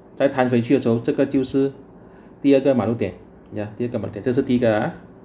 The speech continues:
这个当然这些要分仓，分，分同不同的仓位呀。所以现在呢，今天呢，早上啊，我们要等到收盘的时候才知道是不是。早上的时候呢，就是说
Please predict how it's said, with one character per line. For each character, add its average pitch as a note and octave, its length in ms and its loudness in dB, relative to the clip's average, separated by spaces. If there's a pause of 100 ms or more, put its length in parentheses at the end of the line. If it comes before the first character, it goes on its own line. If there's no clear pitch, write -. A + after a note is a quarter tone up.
(400)
这 D3 120 2
个 C#3+ 100 2
当 B2+ 160 4
然 B2 100 4
这 A#2 80 -2
些 B2+ 120 2
要 C3 100 6
分 A2 240 0
仓， G#2 240 -4 (280)
分， A2+ 220 -2 (160)
分 A#2 240 -2
同 A2 140 -4
不 A#2+ 140 -2
同 A#2 120 -2
的 G#2+ 80 2
仓 G2+ 300 -4
位 G#2+ 160 0 (220)
呀。 A2+ 120 -8 (540)
所 F#3 100 6
以 - 40 6
现 A3 180 6
在 G#3 160 8
呢， E3+ 220 6
今 D#3+ 180 2
天 D#3 220 2
呢， D3 320 4 (160)
早 B2 180 2
上 F#3 160 6
啊， F3 320 2 (840)
我 A#2 80 -4
们 B2 100 2
要 D#3+ 120 4
等 A#2+ 240 2
到 D3 220 6
收 C#3 200 2
盘 - 240 -2
的 C3+ 80 2
时 B2 100 -6
候 B2 60 2
才 A#2+ 120 -2
知 A#2 140 -4
道 A#2+ 140 0
是 A#2 140 -8
不 B2 80 -2
是。 A2+ 260 -4 (460)
早 C3 260 6
上 F#3 160 4
的 E3 100 4
时 D3+ 120 0
候 E3+ 160 6
呢， C#3 400 4
就 E3 180 2
是 D#3+ 80 -2
说 C#3 340 2